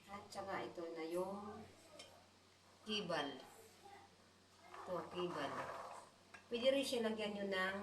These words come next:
kalabasa. Depende sa inyo kung ano ilalagay kalabasa. Ang sa amin ay papaya lang at saka ito. Tapos, ang pagluluto niya po, hugas bigas, tapos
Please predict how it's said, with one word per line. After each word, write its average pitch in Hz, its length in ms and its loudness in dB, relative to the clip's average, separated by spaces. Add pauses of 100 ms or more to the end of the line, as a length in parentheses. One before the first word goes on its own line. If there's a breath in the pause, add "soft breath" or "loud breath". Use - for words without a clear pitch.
(1080)
kalabasa. 170 880 2
Depende 190 320 -2
sa 180 160 -2
inyo 170 320 0
kung 147 80 0
ano 160 160 0
ilalagay 160 320 0
kalabasa. 147 720 0
Ang 156 160 -2
sa 170 180 2
amin 165 220 0
ay 156 160 -2
papaya 151 480 2
lang 135 160 -2
at 131 80 -8
saka 120 240 -14
ito. 120 320 -10 (1040)
Tapos, 180 640 2
ang 185 80 -4
pagluluto 226 640 4
niya 226 240 4
po, 185 480 4 (480)
hugas 214 560 2
bigas, 175 1040 -2 (340)
tapos 185 480 2